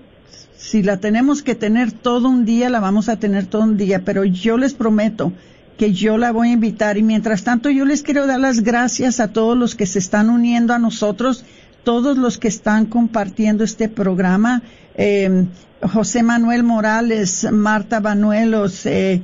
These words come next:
eh, Elizabeth Carrión, hay, hay algunos de ustedes que,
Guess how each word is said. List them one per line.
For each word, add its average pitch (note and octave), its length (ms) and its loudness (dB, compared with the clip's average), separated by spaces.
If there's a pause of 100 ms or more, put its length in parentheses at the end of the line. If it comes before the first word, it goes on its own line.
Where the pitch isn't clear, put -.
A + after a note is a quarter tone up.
(380)
eh, F3+ 480 2
Elizabeth A3 640 0
Carrión, A3 680 0
hay, A3 340 0
hay G#3+ 300 0
algunos A#3 460 2
de A3+ 80 0
ustedes A3+ 580 -2 (400)
que, G#3 400 0